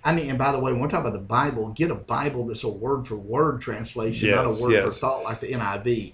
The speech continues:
Speaker 2: Yeah.
Speaker 1: And don't get me started on the N I V.
Speaker 2: Yeah.
Speaker 1: All right,
Speaker 2: Well,
Speaker 1: so
Speaker 2: the
Speaker 1: my, my,
Speaker 2: message
Speaker 1: my, my, my,
Speaker 2: <laughs> well.
Speaker 1: my point here is go to a church, find out if your pastor believes in verbal,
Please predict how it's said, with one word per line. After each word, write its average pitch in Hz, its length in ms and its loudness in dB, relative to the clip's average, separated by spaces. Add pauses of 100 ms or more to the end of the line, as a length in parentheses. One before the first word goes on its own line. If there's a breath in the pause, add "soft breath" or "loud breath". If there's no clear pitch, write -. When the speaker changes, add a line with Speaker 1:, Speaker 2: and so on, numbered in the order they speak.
Speaker 2:
Yeah. 92 240 2
Speaker 1:
And 104 100 -2
don't 131 160 -2
get 123 120 0
me 110 100 0
started 113 380 2
on 101 140 -6
the 104 80 -10
N 104 80 -8
I 92 120 -6
V. 107 60 4
Speaker 2:
Yeah. 95 180 8
Speaker 1:
All 90 60 4 (120)
right, 131 220 4
Speaker 2:
Well, 107 280 6
Speaker 1:
so 98 60 -6
Speaker 2:
the 95 60 -4
Speaker 1:
my, 98 60 -2 (120)
my, - 0 -
Speaker 2:
message - 260 6
Speaker 1:
my, 156 340 -4
my, 147 180 0
my, 143 280 2
Speaker 2:
<laughs> - 60 -20
well. 92 120 -2
Speaker 1:
my 151 140 2
point 180 400 -4
here 131 260 -2
is 123 440 -2
go 151 180 6
to 147 200 -2
a 113 60 -2
church, - 600 -2 (460 soft breath)
find 160 320 2
out 147 160 2
if 123 120 -4
your 151 160 -2
pastor 135 580 -4
believes 120 760 0
in 107 240 -4
verbal, 143 640 4